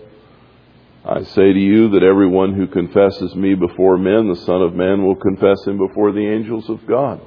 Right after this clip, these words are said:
Aren't you glad for that? You've put your faith and trust in Jesus Christ, and you've confessed and professed him before, uh, the world. He will confess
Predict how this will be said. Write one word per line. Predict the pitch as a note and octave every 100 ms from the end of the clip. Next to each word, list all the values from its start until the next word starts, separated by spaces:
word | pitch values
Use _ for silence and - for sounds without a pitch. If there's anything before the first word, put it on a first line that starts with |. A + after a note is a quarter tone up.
| _ _ _ _ _ _ _
Aren't | - -
you | A2
glad | G#2 G2+ G#2 G#2+
for | A#2+
that? | A#2+ C3+ - - _ _ _ _ _ _ _ _
You've | A2 G2+
put | A#2 A2
your | A#2
faith | G#2+ A#2 A2+ A#2+
and | A2+ G2
trust | A2+ A#2 A#2 G#2+
in | G2+
Jesus | G#2+ A#2 G#2+ G2 -
Christ, | - A#2+ C#3 C3
and | - F#2+
you've | G2+ G2+
confessed | - F#2+ - A#2 B2 -
and | A#2+ F#2+
professed | G2+ - A2+ A2+ -
him | B2 A#2
before, | G#2+ - A2 A#2 A2+ A2 - - - _ -
uh, | - C#2
the | F#2
world. | G2+ G2 A2+ C#3+ D#3+ D3+ C#3+ - - _ _ _
He | B2+
will | C3+ C3+
confess | - B2+ B2 - B2+